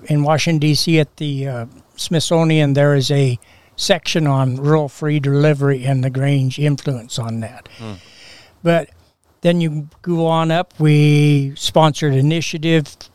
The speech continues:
Speaker 1: That's why we have P U Ds. And that's why we had the blanket
Speaker 2: Here in Washington.
Speaker 1: primary, which got thrown out eventually. We used it for forty years or something. And
Speaker 2: Yep.
Speaker 1: so then we pushed that initiative to have the top two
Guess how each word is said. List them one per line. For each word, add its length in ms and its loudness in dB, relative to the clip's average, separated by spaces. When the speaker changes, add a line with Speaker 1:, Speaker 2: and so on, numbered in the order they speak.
Speaker 1:
That's 200 -10
why 160 2
we 160 4
have 240 2
P 100 -4
U 140 4
Ds. 460 -6
And 100 -2
that's 220 -2
why 160 2
we 160 2
had 240 0
the 100 -4
blanket 380 0
Speaker 2:
Here 120 -6
in 100 -10
Washington. 480 -2
Speaker 1:
primary, 540 -6
which 340 -2
got 240 -6
thrown 340 0
out 280 -2
eventually. 680 2
We 160 -4
used 380 -2
it 120 -10
for 360 -10
forty 300 -2
years 460 -2
or 80 -2
something. 360 0
And 320 2
Speaker 2:
Yep. 160 -10
Speaker 1:
so 180 0
then 220 2
we 160 -2
pushed 400 -2
that 200 4
initiative 600 0
to 60 0
have 200 2
the 80 -4
top 360 0
two 360 -4